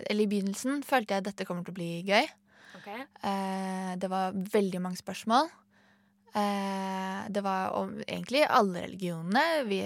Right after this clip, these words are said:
Speaker 1: hva er du opptatt av? Litt om deg selv. Og så kom spørsmålet, «Anser du deg selv som overvektig?» Og
Speaker 2: Ja.
Speaker 1: da ble jeg sint og lukket laptopen min. Så
Speaker 2: Men
Speaker 1: det
Speaker 2: det ble ikke noe matches.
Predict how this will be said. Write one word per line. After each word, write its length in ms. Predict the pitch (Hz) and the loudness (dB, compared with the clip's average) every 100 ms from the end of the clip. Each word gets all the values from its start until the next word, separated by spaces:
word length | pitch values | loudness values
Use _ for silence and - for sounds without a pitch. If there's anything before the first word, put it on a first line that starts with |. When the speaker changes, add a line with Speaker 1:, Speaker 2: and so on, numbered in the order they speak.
| 185 | -4
Speaker 1:
hva 280 | 180 175 180 | -4 -4 -2
er 20 | |
du 80 | 180 | -4
opptatt 420 | 196 - - 208 | -6 -8 -10 -2
av? 460 | 226 220 226 226 220 - - - - 277 | 2 4 4 2 0 -8 -20 -20 -14 -10
Litt 120 | - | -2
om 80 | 262 | 0
deg 140 | 262 | 0
selv. 540 | - 262 247 254 254 - - - _ | 0 4 4 4 2 -2 -16 -20 _
Og 80 | 220 | -8
så 220 | - 202 208 | 0 2 2
kom 160 | 202 202 | 0 -2
spørsmålet, 640 | - 175 - 175 202 226 _ _ _ _ _ _ 170 | -4 -8 -4 2 2 2 _ _ _ _ _ _ -4
«Anser 320 | 170 - 185 | -4 -4 -2
du 60 | |
deg 100 | 185 202 | 0 0
selv 220 | 196 190 | 0 0
som 140 | 208 | 0
overvektig?» 540 | 208 180 180 185 - 302 - _ _ _ _ _ | 2 2 0 -2 4 2 2 _ _ _ _ _
Og 120 | 202 190 | -2 4
Speaker 2:
Ja. 40 | |
Speaker 1:
da 340 | 185 180 180 | 6 8 6
ble 140 | 180 180 | 4 2
jeg 120 | 185 | 2
sint 480 | - 156 202 - - 208 | -2 -8 -10 -12 -10 -2
og 80 | 190 | 0
lukket 240 | 185 - | 0 -2
laptopen 400 | - - - - | -6 -10 -14 -12
min. 140 | - - _ - 285 294 - | -14 -16 _ -14 -12 -12 -12
Så 140 | - 208 | -4 4
Speaker 2:
Men 20 | |
Speaker 1:
det 80 | 202 | 6
Speaker 2:
det 100 | 196 | 8
ble 160 | 190 196 | 6 2
ikke 120 | 240 | -2
noe 100 | 240 | -2
matches. 440 | 214 - - 277 | -4 -6 -6 -6